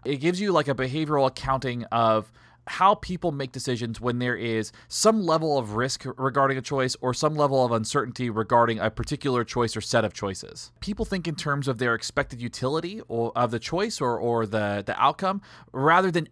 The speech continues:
absolute outcomes. So it's definitely, it, what it tries to account for is more short, short-term, uh, situations versus these long-term absolute outcomes. It doesn't really account for, like, those long-term goals or those, those things that happen when we make choices and, and,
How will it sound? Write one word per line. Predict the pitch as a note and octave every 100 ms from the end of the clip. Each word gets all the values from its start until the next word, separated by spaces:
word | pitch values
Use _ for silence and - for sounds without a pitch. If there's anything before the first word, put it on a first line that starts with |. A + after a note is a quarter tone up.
| -
absolute | E3 - C#3 B2 D3 -
outcomes. | G#2 - G#2 G2
So | -
it's | C#3+ D3 -
definitely, | - A3+ A#3+ G#3+ E3+ -
it, | D3+ - _ _
what | C#3+ D3 G3+
it | G#3
tries | G#3 B3+
to | A3+
account | - D#3 C#3
for | C3+
is | A2+
more | C#3 C3
short, | - - D3 -
short-term, | - D#3 - - C3 A#2+ A2+ G#2+ - - -
uh, | A2+ A#2 A2 G#2
situations | C3+ B2 A#2+ A2+ A2+
versus | - A#2+ A2+
these | A#2 G#2+
long-term | A2+ A#2+ A#2+ A#2+ A2+
absolute | G#2+ A2 - A2 G2+
outcomes. | F2+ - F2 A2
It |
doesn't | D#3+ F3+ -
really | C#3+ D#3 D3
account | B2 - C#3 G#2
for, | - A#2
like, | G#2+ G#2+ - - -
those | C#3 C3+ A2
long-term | A#2+ C3 C3+ C3 - C3 B2
goals | A2 A#2+ A#2+ A#2 A2+
or | G#2+
those, | G#2+ G#2+ - - - -
those | B2 A#2+
things | - F3+ E3+
that | D#3
happen | C3 C3+ C#3+ B2+
when | B2
we | B2
make | B2+ B2+
choices | - C3 A#2 A#2+ A2+
and, | A2+ G#2+ -
and, | A2+ A2 G#2+